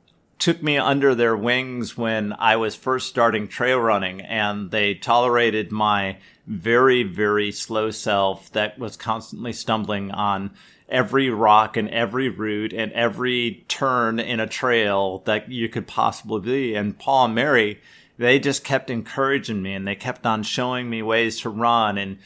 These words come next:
you know, showing me ways to, to be more efficient with my running. I, Paul McDowell was probably one of the first that taught me how to be efficient with my running. In other words, don't try to crush the uphills.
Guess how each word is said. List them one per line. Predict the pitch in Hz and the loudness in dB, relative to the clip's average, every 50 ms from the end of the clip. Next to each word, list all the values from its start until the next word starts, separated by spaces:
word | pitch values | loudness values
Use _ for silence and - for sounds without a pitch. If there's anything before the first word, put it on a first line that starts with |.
| - - - _ | -20 -20 -20 _
you | - 127 127 | -6 -2 0
know, | 117 117 117 | 0 0 0
showing | 101 - - 147 139 139 143 143 139 | 0 0 2 2 4 4 4 0 0
me | 139 131 123 | -2 -2 0
ways | 117 123 127 123 123 120 120 - | 2 4 4 4 4 2 -2 -2
to, | - 127 113 107 104 104 95 - - | -2 0 2 2 0 -2 -6 -8 -6
to | - 127 | -4 -4
be | 110 90 131 131 123 | -2 0 -2 -2 0
more | 123 120 117 120 123 | -2 -2 0 2 2
efficient | 120 113 113 - - 151 165 - - 151 - | 2 0 -2 0 0 0 2 2 -2 -6 -6
with | - 104 98 - | -6 -8 -6 -4
my | 101 98 | -4 -4
running. | 98 98 98 95 95 92 | -2 -4 -4 -4 -4 -4
I, | 101 107 113 | -2 -2 -2
Paul | 107 95 - 143 147 139 135 | -4 -6 -2 0 0 0 0
McDowell | 120 104 - - 110 113 120 113 | -2 -4 -2 2 2 2 2 2
was | 101 - | -2 -4
probably | - 113 107 104 104 | -2 0 0 0 0
one | 98 101 104 | -2 -4 -4
of | 110 107 | -4 -6
the | 98 92 | -6 -8
first | - - 127 120 113 - - | -6 -4 -4 -4 -4 -6 -10
that | 113 104 - | -10 -10 -6
taught | - 117 117 - 127 | -2 -2 -2 -2 -2
me | 117 | -6
how | 104 92 107 110 | -6 -4 -4 -4
to | 104 101 95 87 87 _ _ - - - _ - | -2 -2 -4 -8 -12 _ _ -20 -20 -20 _ -2
be | 135 127 120 120 120 117 113 107 - - - | 0 0 0 0 -2 -4 -6 -6 -8 -10 -12
efficient | - - - - 151 143 - - 131 113 104 - - _ _ - | -12 -10 -4 0 0 0 0 0 -4 -6 -8 -12 -18 _ _ -10
with | - 123 123 - | -4 -4 -4 -2
my | 113 107 104 | -2 -4 -2
running. | 101 101 101 92 90 90 104 - _ _ - _ _ - | -2 -2 -4 -4 -4 -6 -10 -16 _ _ -20 _ _ -6
In | 117 123 | 0 2
other | 123 117 120 117 | 4 4 4 2
words, | 117 120 117 110 - - - - _ - | 2 2 0 0 -2 -8 -10 -12 _ -6
don't | - 131 147 165 | -2 -2 -2 -2
try | - - 147 147 | -4 -2 0 0
to | 135 117 | 0 -2
crush | - - - 117 110 113 - - | -6 -6 -2 0 0 0 -2 -8
the | - 110 104 | -6 -2 0
uphills. | 101 104 104 - - 113 104 101 107 123 127 - - | 0 0 -2 -4 -6 -4 -2 -2 -2 -4 -6 -10 -18